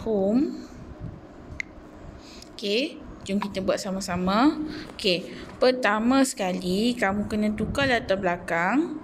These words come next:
Pertama, kamu pilih latar belakang, ah, di mana.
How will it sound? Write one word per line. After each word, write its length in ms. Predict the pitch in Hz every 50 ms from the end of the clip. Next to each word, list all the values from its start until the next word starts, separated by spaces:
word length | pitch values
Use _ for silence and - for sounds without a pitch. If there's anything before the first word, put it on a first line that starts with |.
| - - - - - - - - - - - -
Pertama, 560 | 214 240 - 226 220 226 240 254 277 277 262
kamu 320 | - 214 202 202 202 208 208
pilih 400 | 202 214 220 240 240 254 240 226
latar 240 | 208 208 - 208 202
belakang, 720 | 196 190 185 185 185 - 220 233 269 311 370 - - - - - - - - - - - - - - - - -
ah, 320 | - 180 180 175 170 175 175
di 320 | 180 180 180 196 196 202
mana. 480 | 202 202 202 208 208 196 196 196 196